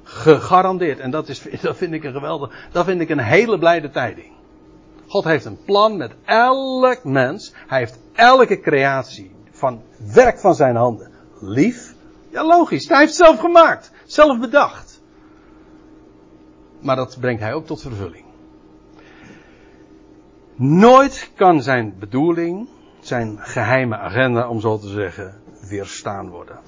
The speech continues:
En wat je ook nooit mag vergeten, hij is God. En hij is geen verantwoording schuldig.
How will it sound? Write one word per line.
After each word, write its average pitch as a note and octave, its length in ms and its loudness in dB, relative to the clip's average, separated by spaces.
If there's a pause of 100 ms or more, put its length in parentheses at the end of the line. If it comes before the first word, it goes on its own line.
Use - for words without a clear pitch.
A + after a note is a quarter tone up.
(540)
En A3 320 4 (440)
wat D3 200 -4
je - 160 -20
ook F3+ 260 2
nooit E3+ 560 0
mag D#3 180 -10
vergeten, A#2 500 -12 (540)
hij C3+ 400 2
is B2 280 -12
God. - 440 -12 (1400)
En B2 560 -4 (460)
hij C#3+ 220 -6
is C3 140 -10
geen C#3+ 200 -6
verantwoording A2+ 540 -4
schuldig. A2 340 -10